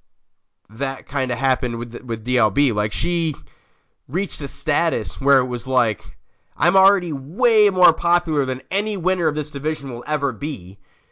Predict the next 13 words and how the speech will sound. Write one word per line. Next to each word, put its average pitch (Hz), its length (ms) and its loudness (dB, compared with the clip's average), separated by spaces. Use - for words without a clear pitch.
So 139 380 4
what's 143 260 -2
the 185 100 -4
point 180 280 -6
of 170 60 -6
me 165 80 -2
even 151 200 -4
competing?" 147 680 -4
It 120 100 -10
doesn't, 165 360 0
it 135 60 -12
doesn't, 160 260 0
she, 214 460 -4